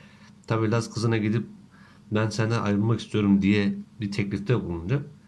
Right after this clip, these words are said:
Ama Laz kızının da şimdi deli dolu bir tarafı olduğu için bu durumu öyle sıradanlaştırmış gibi veyahut da hiçbir şey olmamış gibi davranmayacak.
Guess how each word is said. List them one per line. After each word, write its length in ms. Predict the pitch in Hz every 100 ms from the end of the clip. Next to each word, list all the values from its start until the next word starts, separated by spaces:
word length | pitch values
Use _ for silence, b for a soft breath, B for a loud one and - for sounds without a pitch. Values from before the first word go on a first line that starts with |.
| B B B B B B
Ama 480 | 110 110 107 - 101
Laz 220 | 120 -
kızının 380 | 110 101 120 120
da 80 | 101
şimdi 300 | 104 101 98
deli 200 | 101 107
dolu 200 | 113 107
bir 80 |
tarafı 340 | - 110 104 117
olduğu 200 | 107 127
için 360 | 139 - 92
bu 120 | 101 113
durumu 420 | 110 113 113 B B B B -
öyle 260 | 107 107 101
sıradanlaştırmış 960 | 101 - 107 110 107 101 - 120 117 -
gibi 340 | 101 104 - - -
veyahut 280 | 98 101 101
da 40 |
hiçbir 180 | 113 -
şey 140 | - 113
olmamış 360 | 113 92 -
gibi 160 | 139 139
davranmayacak. 680 | 110 107 110 95 82 78